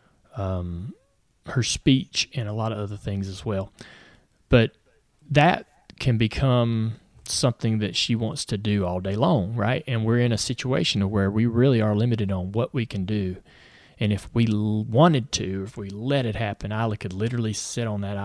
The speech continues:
iPad all day long. And so,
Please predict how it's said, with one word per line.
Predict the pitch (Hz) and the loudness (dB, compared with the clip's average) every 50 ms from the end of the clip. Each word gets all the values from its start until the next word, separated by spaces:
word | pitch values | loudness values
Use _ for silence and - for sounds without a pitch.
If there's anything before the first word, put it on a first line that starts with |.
| 98 95 | -6 -6
iPad | - 95 98 90 87 85 82 107 147 - | -6 -8 -6 -6 -8 -8 -8 -10 -8 -6
all | 135 117 104 101 98 | -4 -2 -2 -2 -4
day | 92 87 87 85 | -4 -6 -6 -8
long. | 82 82 85 - 180 - _ _ _ _ - - - - - - - - | -8 -10 -12 -14 -16 -18 _ _ _ _ -20 -18 -18 -20 -20 -20 -8 -4
And | 123 113 110 | -2 -2 -2
so, | - - 127 113 107 107 104 104 101 | 0 0 2 2 4 4 2 2 0